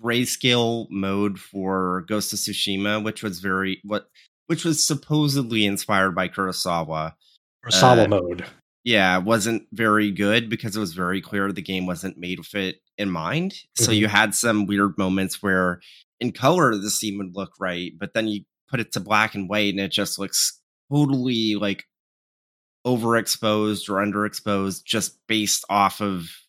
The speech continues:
Speaker 1: the area because it's a simple filter. The game was not designed with that art style in mind. Uh, Trek to Yomi is the opposite. Uh, no matter what you feel or how you feel about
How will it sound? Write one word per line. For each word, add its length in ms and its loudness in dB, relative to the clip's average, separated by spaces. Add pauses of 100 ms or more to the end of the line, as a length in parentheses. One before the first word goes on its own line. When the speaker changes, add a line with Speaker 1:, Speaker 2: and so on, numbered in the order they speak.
(120)
Speaker 1:
the 180 2
area 540 4
because 320 -6
it's 280 -4
a 60 -4
simple 360 -6
filter. 460 -4
The 120 -10
game 320 -4
was 260 0
not 320 -2 (120)
designed 580 -2
with 160 -6
that 280 0
art 200 2
style 400 -2
in 100 -8
mind. 400 0 (500)
Uh, 100 2
Trek 260 4
to 80 0
Yomi 220 2
is 100 -4
the 100 -2
opposite. 560 -2 (560)
Uh, 340 4 (640)
no 100 4
matter 500 6 (200)
what 520 0
you 160 2
feel 320 0
or 280 2
how 180 2
you 180 0
feel 380 -4
about 560 -2